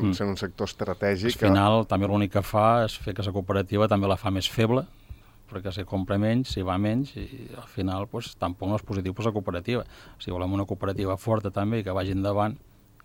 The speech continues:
Speaker 1: també hem de col·laborar els socis i hem d'acudir a ella. Això
Speaker 2: Mhm.
Speaker 1: també són temes que s'haurien, pues, de, de solucionar, que seria molt, <laughs> seria un tema molt important.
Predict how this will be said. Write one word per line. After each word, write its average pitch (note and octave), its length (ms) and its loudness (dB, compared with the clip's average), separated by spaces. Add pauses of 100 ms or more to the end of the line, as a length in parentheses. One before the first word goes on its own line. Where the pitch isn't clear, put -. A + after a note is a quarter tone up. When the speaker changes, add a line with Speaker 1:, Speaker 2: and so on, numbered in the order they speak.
(100)
Speaker 1:
també G2 240 -6
hem F#2+ 140 -2
de G#2+ 100 0
col·laborar F#2 460 -4
els - 40 -12
socis A#2+ 380 -4 (120)
i F#2 360 -8 (880)
hem G2+ 140 0
d'acudir F#2 380 -2
a F#2+ 100 0
ella. A#2 160 -2 (880)
Això F2+ 120 -10
Speaker 2:
Mhm. D#2+ 40 -12
Speaker 1:
també F#2+ 180 -4
són G2+ 160 -4
temes G2+ 280 -2
que A2+ 100 -4
s'haurien, G2+ 380 0
pues, F2 180 -12
de, G2 320 -10
de A2 120 -6
solucionar, F#2 520 -4 (500)
que G2+ 120 -4
seria E2+ 260 -6
molt, G#2 220 -4
<laughs> - 240 -8
seria G2+ 240 -8
un F#2+ 80 -6
tema G2+ 160 -4
molt F#2+ 180 0
important. F2+ 480 -2